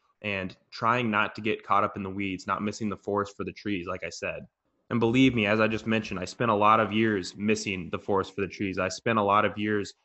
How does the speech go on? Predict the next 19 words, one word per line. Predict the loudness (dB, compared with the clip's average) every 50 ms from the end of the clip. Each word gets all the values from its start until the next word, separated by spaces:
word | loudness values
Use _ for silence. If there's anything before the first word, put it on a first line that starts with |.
| _ _ -4
worrying | -2 0 0 0
about | 0 0 -2 -2 -2
the | -4
micro, | -4 -2 -2 -2 0 0 0 0 0 0 -2 -6 -12 _ _ _ _ _ -4
where, | -2 0 2 2 2 0 0 0
like, | -2 -2 -4 -4 -2
for | 0 2 2
example, | 2 0 -2 -2 -2 -2 -2 -4 -6 -6 -6 -10 _ _ _ _ _ _ _ _ _ _ _ 0
I | 2 2 2 4
used | 2 2 0 0 -4
to | -6
drink | -2 2 2 2 2 2 2
a |
lot | 2 4 4 4 2
more | 2 0 0 0
than | 0 -2
I | -4
drink | -4 -4 -4 -6 -6 -4 -4
now. | -2 0 0 -2 -2 -4 -12